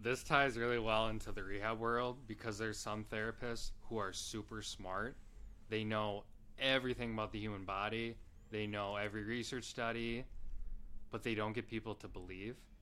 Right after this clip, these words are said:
'cause they're just so structured and robotic. And then you have these other therapists who are, um, you could objectively be like, "They're not great therapists. Like, they don't know what they're doing. They don't get the best exercises," but they get people to believe in the process,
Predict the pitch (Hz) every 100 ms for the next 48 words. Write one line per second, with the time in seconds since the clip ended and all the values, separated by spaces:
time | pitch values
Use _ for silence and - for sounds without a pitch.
0 | - - - - - - - 107 110 110
1 | - - 107 - - 113 101 - 113 107
2 | 98 92 85 87 107 135 - - - -
3 | - 113 123 131 135 127 113 117 123 113
4 | 110 101 - 98 - - 110 101 95 90
5 | - - - - - - - 104 101 95
6 | 92 90 - - - - 120 123 135 110
7 | - 104 131 139 113 107 107 98 - -
8 | - - 107 120 120 113 101 101 101 -
9 | - - - 92 - - - - 104 110
10 | 107 101 95 123 135 135 117 107 101 98
11 | 101 101 117 - - 120 113 117 113 -
12 | - - - - - - - 117 123 123
13 | 127 117 90 104 104 123 120 101 90 107
14 | 95 107 147 160 -